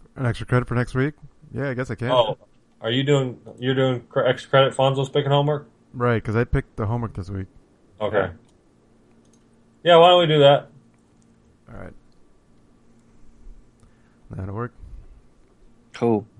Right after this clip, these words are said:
Speaker 3: Now, you, um, you talk about your weekend, or, or, like, are you busy, or?
Speaker 1: I could, I could talk about the weekend. Yeah. Um, I have to, I have to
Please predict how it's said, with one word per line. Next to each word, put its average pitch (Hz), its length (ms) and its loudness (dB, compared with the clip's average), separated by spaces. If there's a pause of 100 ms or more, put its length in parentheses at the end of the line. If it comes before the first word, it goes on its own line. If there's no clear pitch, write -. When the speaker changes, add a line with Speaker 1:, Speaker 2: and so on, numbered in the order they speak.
(1200)
Speaker 3:
Now, 123 160 8
you, 131 420 6
um, 107 460 2 (220)
you 110 100 -12
talk 139 200 -2
about 135 200 0
your 127 100 0
weekend, 170 500 -4
or, 104 440 -2
or, 101 220 -10 (100)
like, 98 180 -8
are 95 60 -2
you 101 100 -2
busy, 151 480 2
or? 98 300 0 (240)
Speaker 1:
I 151 140 -12
could, 127 280 -8
I 147 60 -4
could 139 140 -6
talk 120 200 -2
about 107 140 -8
the 101 60 -10
weekend. 117 480 -10
Yeah. 117 220 -6 (160)
Um, 104 380 -8 (140)
I 127 100 -6
have 131 120 -8
to, 113 240 -2 (640)
I 123 40 -10
have 107 120 -10
to 95 380 -6